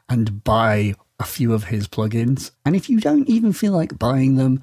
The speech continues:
there are free ones. As we mentioned, go and get Space Modulator, which is ostensibly a flanger,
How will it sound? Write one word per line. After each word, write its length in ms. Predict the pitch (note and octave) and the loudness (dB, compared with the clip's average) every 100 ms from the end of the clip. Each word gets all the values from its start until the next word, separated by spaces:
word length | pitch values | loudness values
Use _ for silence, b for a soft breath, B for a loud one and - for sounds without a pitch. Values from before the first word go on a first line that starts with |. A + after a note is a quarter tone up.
| - | -6
there 260 | A#2+ A#2+ | -4 0
are 80 | B2+ | 0
free 360 | - - D3 C#3 | -2 0 2 4
ones. 340 | A2 F2 D#2+ | 2 -2 -6
As 200 | - B2 | -6 -2
we 100 | B2+ | 0
mentioned, 500 | B2 B2 A#2 A#2 G2 - B B - | 2 0 -2 -4 -8 -10 B B -2
go 160 | D3 | 0
and 180 | E3+ E3 | 2 0
get 280 | D3 G2+ - | 0 0 -4
Space 600 | - - - D3 D#3+ - | -8 -10 -2 0 0 0
Modulator, 800 | C#3+ A#2+ A2 F#2+ F2+ - D2 A#2+ - | 0 0 -2 -2 -4 -6 -8 -8 -6
which 280 | G#2+ - | -6 -4
is 160 | - A#2+ _ _ - | -6 -8 _ _ -14
ostensibly 680 | - - C#3 - - B2 G#2+ | -12 -4 -2 -2 -4 -2 -2
a 60 | G#2 | -2
flanger, 600 | - F#2+ F#2+ E2+ E2+ | -4 -4 -4 -6 -8